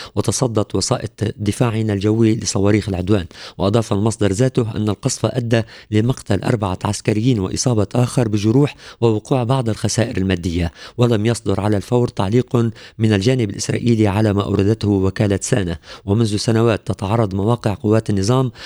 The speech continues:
والمجموعات التابعة لإيران في سوريا إلى قصف إسرائيلي متكرر كان آخرها في الثالث عشر من الجاري، وأسفر عن مقتل عسكريين اثنين من النظام وإصابة ثلاثة بجروح.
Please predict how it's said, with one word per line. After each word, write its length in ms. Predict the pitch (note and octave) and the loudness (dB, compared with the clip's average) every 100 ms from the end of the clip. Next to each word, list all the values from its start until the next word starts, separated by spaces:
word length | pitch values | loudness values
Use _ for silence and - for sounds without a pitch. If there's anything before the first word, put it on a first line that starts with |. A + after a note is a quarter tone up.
| - - | -10 -2
والمجموعات 640 | G#2+ G#2 A2+ G2+ A#2 C3+ | 0 0 -2 0 0 0
التابعة 480 | - B2 A2 G#2 F#2+ | 0 0 0 -2 0
لإيران 420 | G#2 G#2 A2+ B2 | 0 2 2 0
في 160 | - G#2 | -2 -2
سوريا 400 | - C#3+ C#3 C3 - - B2 | 2 4 2 0 -6 -2 2
إلى 120 | B2 | 2
قصف 380 | A#2 F3 - B2 G#2+ A2 | 2 -4 -2 -2 -2 -2
إسرائيلي 540 | - A2 C3+ C3 G#2 | 0 0 2 4 4
متكرر 640 | A#2 - A2 B2 G2 F#2 - - - | 2 -2 0 0 2 0 -4 -16 -4
كان 180 | C#3 A#2+ | -2 0
آخرها 520 | G#2 G#2 B2+ A#2 G2+ | -2 -2 0 2 2
في 80 | - | 0
الثالث 480 | - B2 A2+ - A2 | 0 0 0 0 -2
عشر 300 | - A2 F#2+ | 0 0 2
من 200 | A#2 G#2+ | 2 2
الجاري، 380 | G2 C3 B2+ - - - | 2 2 2 -2 -8 -2
وأسفر 400 | F2+ A#2+ A#2+ A2 | 0 0 0 0
عن 220 | G2+ G#2 | 0 0
مقتل 300 | B2+ - G2+ | -2 -2 -2
عسكريين 680 | G2 - G#2+ G#2+ B2 A#2 - | -2 -2 0 2 2 0 -2
اثنين 380 | - A#2 A#2 G#2 | -4 0 0 0
من 120 | B2 | 0
النظام 480 | G#2 G2 G#2 A#2+ A2+ - - | 0 0 0 0 0 -6 -4
وإصابة 480 | F#2+ - B2+ A2+ G#2+ | -2 0 0 0 0
ثلاثة 680 | - A2+ A2 - G#2 F#2 - | 0 2 2 0 0 0 -2
بجروح. 640 | B2 D3+ D3 A2 F2+ - | 0 2 2 0 -4 -14